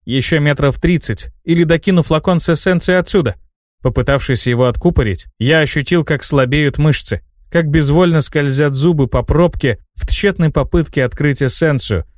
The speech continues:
как подгибаются ноги. Упав на живот, я поднял голову. Ядро приблизилось настолько, что можно было разглядеть детали.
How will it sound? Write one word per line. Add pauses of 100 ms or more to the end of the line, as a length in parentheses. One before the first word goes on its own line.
как
подгибаются
ноги. (500)
Упав
на
живот,
я
поднял
голову. (340)
Ядро
приблизилось
настолько,
что
можно
было
разглядеть
детали.